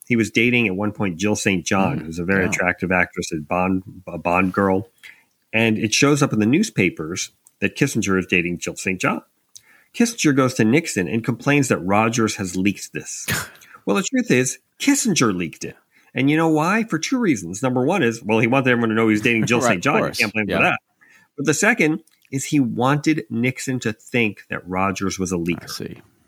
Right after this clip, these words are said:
Speaker 1: And anybody who follows presidential politics knows that every administration complains about State Department and State Department leaks and State Department's a sieve and all that. And this contributed to Nixon's paranoia about s-, leaks from, from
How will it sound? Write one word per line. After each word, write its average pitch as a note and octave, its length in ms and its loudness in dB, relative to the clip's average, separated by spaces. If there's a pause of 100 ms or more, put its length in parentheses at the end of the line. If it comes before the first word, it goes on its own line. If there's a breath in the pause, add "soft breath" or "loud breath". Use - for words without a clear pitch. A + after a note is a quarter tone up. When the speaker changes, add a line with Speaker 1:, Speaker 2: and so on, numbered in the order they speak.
(280)
Speaker 1:
And F3+ 120 2
anybody D#3+ 400 4
who G#2+ 80 4
follows G2 340 0
presidential G2 400 0
politics F2+ 500 -2
knows G2 300 2
that F2 120 -2
every A2 220 2
administration G#2 580 2
complains F#2+ 380 -2
about F2 240 0
State F#2 240 0
Department F2 420 -4
and F2 80 -4
State F2+ 200 0
Department F#2+ 380 -2
leaks F#2 340 2
and F2+ 100 -2
State F2+ 220 -2
Department's F#2+ 420 -2
a F#2+ 60 -2
sieve F2 320 -2
and E2+ 100 -6
all E2 180 -10
that. F2 240 -8 (580 loud breath)
And B2 300 2 (640 loud breath)
this C#3 200 2
contributed C3 760 2
to A2 120 2
Nixon's G#2+ 540 0
paranoia G#2+ 600 0
about F2 220 -2
s-, - 180 -10
leaks A#2+ 320 0
from, F2+ 260 -6 (140)
from E2+ 320 -4